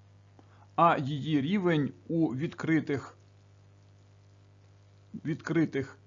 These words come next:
вертикальних трубках дозволяє визначити тиск всередині рідини в,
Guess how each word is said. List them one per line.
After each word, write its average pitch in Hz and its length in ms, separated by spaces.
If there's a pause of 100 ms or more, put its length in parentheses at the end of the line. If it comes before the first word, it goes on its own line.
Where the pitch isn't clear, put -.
(120)
вертикальних 131 760
трубках - 640 (320)
дозволяє 139 920
визначити 131 920
тиск - 580 (840)
всередині 147 720
рідини 147 560 (1700)
в, 160 180